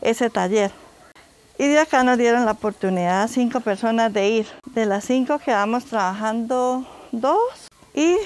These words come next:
luego se formó un grupo acá en Curití que se llamaba Precoar. Ahí habían como quince personas. Y así poco a poco se fue como regando esa semilla. Entre el taller de Precoar y,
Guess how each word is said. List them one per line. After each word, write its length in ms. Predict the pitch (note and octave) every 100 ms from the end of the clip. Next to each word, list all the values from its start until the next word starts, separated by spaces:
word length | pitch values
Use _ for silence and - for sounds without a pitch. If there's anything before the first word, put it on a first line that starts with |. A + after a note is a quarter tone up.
| - - - -
luego 300 | - A#3+ A#3
se 140 | B3 A3+
formó 320 | G#3+ G3 G#3
un 100 | A3+
grupo 320 | A#3+ A#3+ -
acá 460 | B3 A#3+ B3 A#3 A#3+
en 400 | A#3 A3 F#3+ G3 - - -
Curití 500 | G3 G3 - C4 D4+ _ _ _ - - - - _ _
que 80 | A3
se 60 | G#3
llamaba 360 | F#3+ F#3 G#3
Precoar. 640 | A3+ - G3 - D3+ F3 F3 - - - - - - -
Ahí 240 | A3+ A3+
habían 300 | A3 A#3 A#3+
como 260 | A#3+ G3+ F#3+
quince 440 | - A#3 A#3+ B3+
personas. 680 | B3 G3+ - B3 G#3+ G3+ - - - - - - - - - - - - - _ -
Y 140 | B3
así 240 | A#3+ C4
poco 280 | C#4 E4+ E4+
a 40 | D#4+
poco 300 | F4 F4 F4
se 160 | B3
fue 240 | A#3 C4 C4+
como 260 | D#4+ D4+
regando 560 | A#3+ A3+ A3+ B3 B3 C#4+
esa 220 | C#4 D#4
semilla. 520 | C#4+ A3 C4+ D4 G#3+ - - - - - - - - -
Entre 320 | G#3 G3+ G3
el 60 | G3
taller 440 | - G3 G#3 A3
de 140 | A#3
Precoar 600 | B3+ A#3 - G3 F#3 G3+ A#3
y, 260 | A#3+ A3